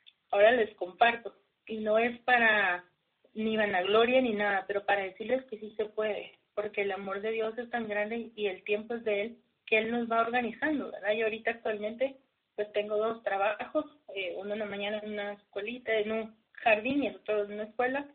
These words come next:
Estoy, me decidí este año a regresar a la universidad. Eh, pues también, eh, pues ayudo en la pastoral. Mi esposo trabaja, mis hijas están aquí con homeschool, todo nuestro entorno quiere ahora en casa,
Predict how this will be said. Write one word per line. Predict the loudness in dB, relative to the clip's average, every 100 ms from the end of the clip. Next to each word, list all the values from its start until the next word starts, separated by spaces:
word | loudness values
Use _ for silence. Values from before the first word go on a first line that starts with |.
| -10
Estoy, | -2 0 0
me | 2 4
decidí | 6 4 0 -2 0
este | 4
año | 4 4
a |
regresar | 4 4 4 6
a |
la | 6
universidad. | 2 0 -4 -2 2 2 0 -8 _ _ _ _ _ _
Eh, | 4 6 6 6 4 2 -2 -8 _
pues | 0 2
también, | 2 0 0 0 -2 -4
eh, | -2 -2 -6 -12 -16 -20 _ _ _
pues | -8 2
ayudo | 6 8 8
en | 6
la | 4
pastoral. | 4 4 4 6 4 2 -8 _ _ _ _
Mi | -2 0
esposo | 2 6 8 6 2 0
trabaja, | 4 6 4 -2 -10 -8
mis | -12 -8
hijas | -2 2 2
están | 2 0
aquí | 0 -2 -2
con | -2 0
homeschool, | 2 0 -2 0 8
todo | 12 12 10
nuestro | 6 2 4 0
entorno | 6 6 6 2
quiere | 4
ahora | 4 4
en | 2
casa, | 2 0 0 -6